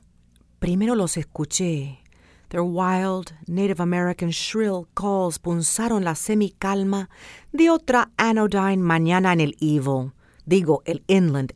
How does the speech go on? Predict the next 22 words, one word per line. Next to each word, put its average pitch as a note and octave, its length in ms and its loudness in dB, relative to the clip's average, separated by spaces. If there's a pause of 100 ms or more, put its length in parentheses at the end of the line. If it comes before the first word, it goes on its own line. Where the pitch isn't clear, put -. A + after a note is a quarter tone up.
Empire D3 500 -2
de C#3 80 -4
Califas. C#3 760 -6 (600)
Digo C4+ 260 2
semicalma G3+ 800 -2
porque E3+ 360 -4
hace E3+ 180 -8
semanas G3 520 -2
que D#3 120 -2
I'm E3 180 0
assailed F3+ 560 -4
by D3+ 140 -6
a D3+ 100 -6
sense F3 340 -6
of C#3+ 140 -10
dread, D3 460 -8 (540)
la C4+ 120 4
definición C4 680 2
misma F#3 380 4
de E3 80 0
la D#3+ 120 2
angustia. D3+ 840 -4